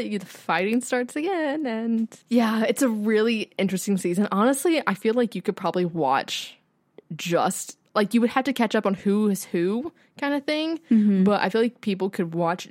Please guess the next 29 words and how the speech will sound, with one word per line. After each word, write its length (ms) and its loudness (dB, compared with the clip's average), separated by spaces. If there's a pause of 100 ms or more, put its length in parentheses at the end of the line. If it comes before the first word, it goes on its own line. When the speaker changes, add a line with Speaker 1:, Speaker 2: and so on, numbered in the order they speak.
Speaker 1:
just 360 -6
that 220 -4
season 320 -6
alone 500 -4
and 160 -6
you 200 -6
would 100 -8
be 200 -6
able 220 -8
to, 260 -8
like, 320 -10 (280)
know 280 2
everything 300 -4
about 160 -4
who 80 -8
these 160 -10
characters 380 -10
are. 360 -8 (380)
Um, 300 -10
Speaker 2:
Yeah. 180 0
Speaker 1:
just 200 -2
going 180 -8
off, 120 -6
like, 120 -10
history 420 -10
and 80 -12
stuff 200 -14
like 140 -12
that. 220 -10